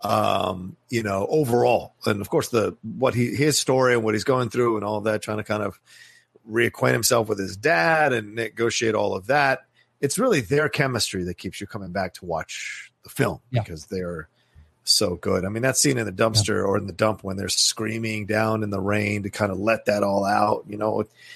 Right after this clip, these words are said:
Speaker 1: it's interesting to see them connecting in that way. And then later on, when they're in, like, in the emergency room or whatever, it's just like,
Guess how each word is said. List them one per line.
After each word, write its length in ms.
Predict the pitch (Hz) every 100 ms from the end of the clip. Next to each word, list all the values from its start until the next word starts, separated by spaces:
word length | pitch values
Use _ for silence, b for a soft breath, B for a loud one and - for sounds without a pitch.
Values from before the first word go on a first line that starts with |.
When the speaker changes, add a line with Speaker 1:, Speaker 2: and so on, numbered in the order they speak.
| B -
Speaker 1:
it's 180 | 107 -
interesting 440 | - 131 - 120 104
to 60 |
see 140 | - 107
them 240 | 95 90
connecting 480 | - 98 87 92 90
in 120 | 90 90
that 160 | 95
way. 160 | 104 127
And 80 | 135
then 100 | 135
later 220 | 139 143
on, 180 | 160 107
when 100 | 98
they're 160 | 104
in, 100 | 101
like, 220 | 98 98 104
in 120 | 101
the 340 | 98 98 98
emergency 520 | 98 113 120 110 -
room 160 | 95 87
or 60 | 87
whatever, 380 | 85 87 87 90
it's 180 | 95 -
just 180 | 101
like, 340 | - - -